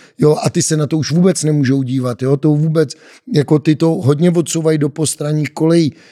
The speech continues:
takže já si myslím, že, eh, feministický porno je vlastně taková spatlanina, asi jako já jsem dřív úplně nesnášel ty soft porna,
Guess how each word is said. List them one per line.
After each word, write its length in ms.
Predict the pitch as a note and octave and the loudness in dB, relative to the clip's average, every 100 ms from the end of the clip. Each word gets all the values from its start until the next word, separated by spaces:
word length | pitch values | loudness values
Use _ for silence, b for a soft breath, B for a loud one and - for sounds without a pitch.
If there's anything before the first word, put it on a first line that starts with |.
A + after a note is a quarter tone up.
| B - | B -2
takže 400 | D3 C#3 E3+ E3+ - _ | 0 2 2 0 -8 _
já 280 | - C#3+ D3+ | 0 0 0
si 160 | - F3+ | -2 0
myslím, 500 | F3 - F3 F3 F3+ | 0 -2 -2 0 2
že, 140 | D#3 | 2
eh, 600 | F3 F3 - _ _ - C3+ C3+ | 2 0 -12 _ _ -4 -2 -2
feministický 840 | A#2+ D#3 D#3 E3 D#3+ F3+ D3 - F#3 | 0 2 4 2 0 -4 -6 0 0
porno 720 | - C#3+ C#3 C#3 C#3+ D3 E3+ - _ _ _ _ _ _ _ - | 2 2 2 2 2 2 0 -6 _ _ _ _ _ _ _ -2
je 160 | B2+ C#3 | 2 2
vlastně 520 | C#3+ - D#3 D#3 D3 b b b | 0 0 2 2 0 b b b
taková 500 | - - D3+ D3+ D3 | -6 0 0 2 -2
spatlanina, 920 | - - C#3 D3+ D3 D3+ D3 D3 C#3+ b b b | -4 -6 -4 0 2 2 0 -2 -4 b b b
asi 260 | C3 B2+ C#3 | -4 -2 -2
jako 480 | C#3 A#2 D3+ D3+ D3+ | -2 0 2 2 2
já 260 | G2+ C3 C3+ | 0 -2 -2
jsem 240 | - D3+ | -2 -2
dřív 220 | C3 C#3 | -2 -6
úplně 300 | C#3 D3 D3 | -6 -4 -2
nesnášel 580 | C#3 - C3+ C3+ - D3 | -4 -6 -6 -4 0 0
ty 220 | - D#3 | 2 0
soft 280 | C#3 D#3 A#2 _ | 0 -4 -6 _
porna, 440 | - C#3+ C#3 C3+ | -2 0 0 -2